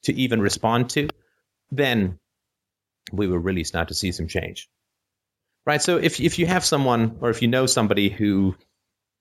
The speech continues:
has, I don't know, paranoid explanations, like the Jews, the Jews do X, Y, and Z. The Jews control the Zionist protocols of the elders of whoever, right? And anything the bad that happens, the, the Jews are doing it. Like,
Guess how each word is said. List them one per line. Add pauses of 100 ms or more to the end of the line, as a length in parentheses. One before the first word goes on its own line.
(680)
has,
I
don't
know,
paranoid
explanations,
like
the
Jews,
the
Jews
do
X,
Y,
and
Z.
The
Jews
control
the
Zionist (580)
protocols
of
the
elders
of
whoever,
right? (1500)
And
anything
the
bad
that
happens,
the,
the
Jews
are
doing
it.
Like,